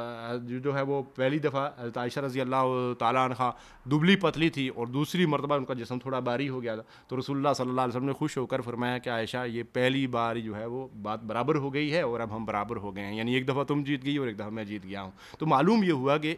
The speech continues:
اس طریقے سے عورتوں کی دل جوئی کے لیے اور ان کے ساتھ دل لگی کے ایسے انداز بھی اختیار کرنے چاہیے۔ یہ پیار و محبت کے اندر جو ہے وہ اس میں، اس سے اضافہ ہوتا ہے۔ حضرت معاویہ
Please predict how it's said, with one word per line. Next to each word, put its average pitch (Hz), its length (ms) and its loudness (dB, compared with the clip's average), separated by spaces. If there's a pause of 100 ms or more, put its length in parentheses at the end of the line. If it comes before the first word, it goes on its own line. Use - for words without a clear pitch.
اس 226 140 0
طریقے 156 320 2
سے 143 220 -4 (300)
عورتوں 151 300 6
کی 165 260 2 (160)
دل 139 160 2
جوئی 170 320 4
کے 185 140 -2
لیے 143 360 0 (140)
اور 135 140 -4
ان 139 100 -2
کے 139 100 -4
ساتھ 135 220 2
دل 139 120 0
لگی 135 280 0
کے 160 100 -4
ایسے 175 320 2
انداز 127 380 2
بھی 165 160 2
اختیار 123 360 -2
کرنے 127 340 -4
چاہیے۔ 120 380 0 (320)
یہ 143 120 0
پیار 147 260 10
و 143 60 2
محبت 131 400 -6
کے 147 120 -6
اندر 127 320 -2
جو 123 160 -4
ہے 120 60 -2
وہ 147 220 -6
اس - 160 -12
میں، 120 280 0
اس 127 60 -10
سے 120 180 2
اضافہ 107 300 2
ہوتا 90 320 -2
ہے۔ 90 60 -10 (400)
حضرت 180 240 4
معاویہ 185 400 6